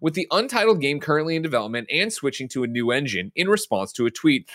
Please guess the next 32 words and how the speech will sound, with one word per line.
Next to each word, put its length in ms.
referring 400
to 220
mandatory 560
crunch. 220
I'm 80
sorry, 180
there, 200
that, 180
I 20
ran 160
those 120
sentences 240
together. 240
So 100
let's 100
try 140
this 100
again. 160
With 160
an 80
untitled 420
game 300
currently 300
in 40
development 400
and 80
switching 320
to 120
a 20
new 200
engine, 360
period. 360